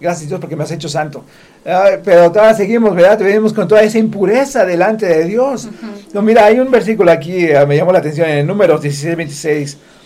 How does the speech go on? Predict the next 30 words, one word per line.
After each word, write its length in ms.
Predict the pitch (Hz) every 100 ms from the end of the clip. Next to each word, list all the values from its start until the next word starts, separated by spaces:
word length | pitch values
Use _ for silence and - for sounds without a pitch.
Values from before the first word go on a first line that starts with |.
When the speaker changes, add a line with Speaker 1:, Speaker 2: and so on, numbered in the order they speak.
| _ _
Speaker 1:
eh, 260 | 147 139 135
entonces, 520 | 147 143 170 180 143 147
ah, 260 | 139 131 120
ahí 100 | 135
está 180 | 143 165
hablando 520 | 160 165 160 147 139
Moisés. 520 | 131 147 175 214 - -
Moisés 400 | 156 147 175 180
le 120 | 175 147
dice 380 | 165 170 175
a 60 | 156
la 140 | 143
congregación, 720 | 147 147 143 143 147 156 156 143 - _ _ -
dice, 320 | 147 156 143
"Apártense, 600 | 143 143 220 254 226 214
por 140 | 214
favor, 420 | 175 165 185 180 - - -
de 100 | 170
las 180 | 151 143
tiendas 340 | 190 190 185
de 100 | 165
estos 280 | 175 185 151
hombres 220 | 170 185
malvados 560 | 190 180 156 143 135 - _ _ _
y 100 | 160
no 200 | 175 196
toquen 440 | 220 214 208 180 -
nada 420 | 190 294 320 220
de 100 | 180
ellos, 400 | 165 143 135 -